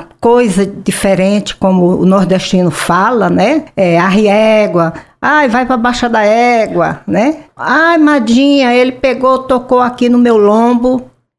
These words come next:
Então, são palavras, é, é um dicionário bem específico da época, principalmente lá do, do Nordeste, lá das Brenhas mesmo,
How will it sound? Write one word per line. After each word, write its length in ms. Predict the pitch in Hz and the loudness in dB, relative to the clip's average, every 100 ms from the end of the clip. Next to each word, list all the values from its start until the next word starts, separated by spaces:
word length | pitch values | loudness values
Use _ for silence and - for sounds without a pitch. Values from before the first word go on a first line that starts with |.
| _ - | _ -4
Então, 320 | 247 262 262 | -2 0 -2
são 220 | - 285 | 0 -2
palavras, 880 | 285 214 190 208 240 220 - 190 - - | -2 0 0 0 0 -2 -2 -4 -6 -4
é, 80 | |
é 60 | 214 | -2
um 240 | 233 233 | 0 0
dicionário 760 | 269 269 - 220 190 190 214 208 | 0 -2 -2 -2 0 0 0 -2
bem 220 | 180 277 | 0 -2
específico 840 | 311 - 208 202 202 202 - 185 | -2 -4 -6 -4 -2 -4 -4 -4
da 160 | 180 175 | -2 0
época, 380 | 175 294 - 185 | 0 0 -4 -4
principalmente 600 | 196 190 185 175 190 196 | -4 -2 -2 0 -2 -2
lá 120 | 175 | -2
do, 260 | 185 175 170 | 0 -2 -4
do 240 | 190 180 | -4 0
Nordeste, 540 | 185 180 165 185 185 | 2 2 0 -2 -2
lá 80 | 196 | -2
das 240 | 202 202 165 | -2 -2 -2
Brenhas 460 | 160 185 220 185 | -2 -2 0 0
mesmo, 440 | 175 190 240 190 | 0 0 0 -4